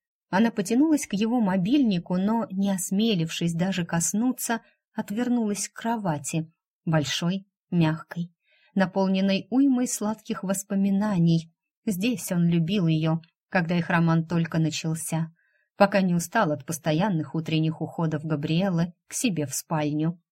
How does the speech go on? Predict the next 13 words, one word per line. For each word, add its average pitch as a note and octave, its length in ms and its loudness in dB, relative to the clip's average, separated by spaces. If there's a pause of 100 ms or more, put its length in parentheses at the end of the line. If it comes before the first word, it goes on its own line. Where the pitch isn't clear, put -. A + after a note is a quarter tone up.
(520)
Тогда G3+ 460 2
Захария F#3 560 0
практически E3+ 800 -6
переехал E3 760 0
в D#3+ 60 0
её D3+ 200 0
комнату, D#3+ 640 0 (340)
проводил E3 500 2
ночи, F#3 580 0
брился, E3 640 -2
одевался. D#3+ 840 -2 (440)
Она F#3 220 0
улыбнулась E3+ 720 0